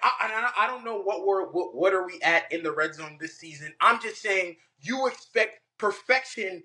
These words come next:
in week one, and y'all have been talking about the imperfections of this Eagles team in week one, not re-, not mentioning the fact that we had two new coordinators start off this season, and we expect them to just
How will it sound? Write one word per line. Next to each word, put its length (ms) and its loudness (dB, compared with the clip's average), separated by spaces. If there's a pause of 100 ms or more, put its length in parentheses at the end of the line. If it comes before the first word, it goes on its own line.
(140)
in 240 -4
week 240 -6
one, 260 2
and 80 -4
y'all 140 6
have 140 -6
been 140 -4
talking 380 0
about 280 4
the 60 -4 (120)
imperfections 720 -4
of 160 4
this 200 -6
Eagles 280 -2
team 220 -4 (100)
in 280 2 (180)
week 260 -4
one, 300 2 (180)
not 380 4 (240)
re-, 80 -6
not 240 6 (180)
mentioning 460 0
the 80 4
fact 240 2 (200)
that 120 2
we 80 -2
had 100 4 (240)
two 280 2 (220)
new 320 2
coordinators 840 4 (240)
start 520 4
off 240 2
this 200 -4
season, 500 -2 (180)
and 140 6
we 120 6
expect 340 0
them 120 -4
to 80 -18
just 200 -2